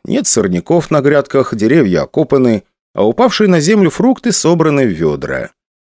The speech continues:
Между двух абрикосов сделана детская качелька. «Вовочка берет игрушку и... стоп! Снято!» —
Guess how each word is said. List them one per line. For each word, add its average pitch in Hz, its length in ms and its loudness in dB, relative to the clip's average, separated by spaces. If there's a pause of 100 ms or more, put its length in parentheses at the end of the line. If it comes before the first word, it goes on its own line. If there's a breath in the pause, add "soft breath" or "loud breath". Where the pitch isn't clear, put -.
(220)
Между 98 320 -2
двух 95 260 -2
абрикосов 190 640 -2
сделана 143 520 0
детская 92 500 -2
качелька. - 760 -8 (1600)
«Вовочка 180 640 0
берет 151 340 0
игрушку 214 760 2
и... 214 580 2
стоп! - 560 -2 (120)
Снято!» — 127 720 -2